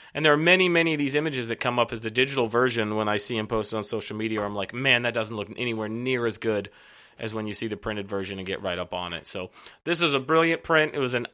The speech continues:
abstract concept. And in this case, the judges went for it. And that's the nature of competition. I think it's great. It's got some really cool qualities to it.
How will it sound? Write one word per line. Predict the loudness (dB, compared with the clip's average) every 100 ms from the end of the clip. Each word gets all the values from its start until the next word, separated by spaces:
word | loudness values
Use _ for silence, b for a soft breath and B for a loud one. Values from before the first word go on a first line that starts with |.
| 2
abstract | 6 8 6 4 6 6 2
concept. | -2 0 0 0 0 -4
And | -2 0 0
in | -4 2
this | 2 2
case, | 2 2 4 2 -2 -4 b b b
the | -6
judges | 4 4 4 0
went | -2 -2
for | 0 0 0
it. | -2 _
And | -6 -4 0
that's | 0 2 0 -2
the | 0
nature | 2 2 0
of | -2
competition. | -2 -2 -4 -4 -4 -4
I | -6
think | -4 0
it's | 0 2
great. | 2 2 0
It's | -6 -2
got | -4 -2
some | -2
really | 0 0
cool | 0 0
qualities | 4 6 6 4 -2 -2
to | -2
it. | -2